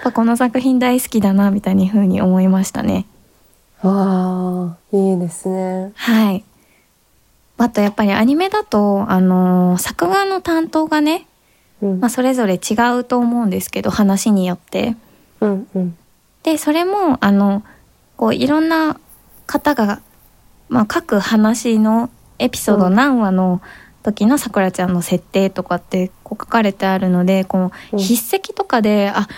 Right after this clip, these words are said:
Speaker 1: この話とこの話が同じ人が書いてるんだ」とか、
Speaker 2: うんうん。
Speaker 1: 「あ、この話はあれなんだ」とか結構わかるんですけど、やっぱ私、高橋さんの作画がめちゃくちゃ、表情とかがすごい好きだなって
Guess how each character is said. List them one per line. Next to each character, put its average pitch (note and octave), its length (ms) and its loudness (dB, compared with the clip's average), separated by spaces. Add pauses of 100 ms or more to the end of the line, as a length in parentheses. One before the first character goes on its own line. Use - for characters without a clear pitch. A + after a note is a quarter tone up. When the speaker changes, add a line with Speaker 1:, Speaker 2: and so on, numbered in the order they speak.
(160)
Speaker 1:
こ - 120 -2
の C4+ 120 2
話 F4+ 320 -4
と C4 100 -6
こ - 140 0
の A3 120 2
話 A3+ 400 0
が G3+ 180 0
同 G3 140 2
じ G#3+ 140 0
人 A3 280 -2
が G3 200 0
書 F#3+ 100 0
い F#3 80 0
て F3+ 120 -2
る D#3+ 140 -4
ん E3 80 0
だ」 D#3+ 180 -2
と D#3+ 140 -8
か、 E3+ 400 -2 (800)
Speaker 2:
う G#3 80 0
ん G3+ 240 -2
う G3 60 -6
ん。 - 40 -2
Speaker 1:
「あ、 F3+ 40 2
こ A3+ 160 0
の C#4+ 100 2
話 E4 420 -2
は A#3+ 100 2
あ G3 60 2
れ G3 100 2
な G#3+ 140 2
ん G3+ 60 2
だ」 F#3 100 0
と F#3 100 -8
か F3+ 120 -6
結 B3+ 220 -6
構 F#3 60 0
わ F#3 100 0
か C4 180 0
る A3+ 140 0
ん F#3 40 2
で F3+ 120 -2
す - 100 -18
け F3+ 140 -2
ど、 F#3 160 0
や A#3 100 2
っ - 20 -16
ぱ - 160 -2
私、 G#3 220 -2
高 C4+ 320 -2
橋 C4 60 -2
さ G#3 200 -2
ん F#3+ 60 2
の F#3+ 80 0
作 G3 280 -4
画 F#3+ 100 0
が F#3 140 0
め F#3 120 2
ち F3+ 100 -4
ゃ G3+ 60 -2
く - 80 -12
ち - 160 -4
ゃ、 G#3 180 0 (560)
表 G#3+ 200 2
情 A3 160 0
と G#3 120 -6
か F3+ 120 -2
が F#3 120 -4
す - 140 -4
ご F#3+ 140 0
い G3 60 -2
好 - 120 -8
き F#3+ 140 -2
だ F3 120 -2
な E3+ 220 -2
っ G3 40 -6
て - 380 -8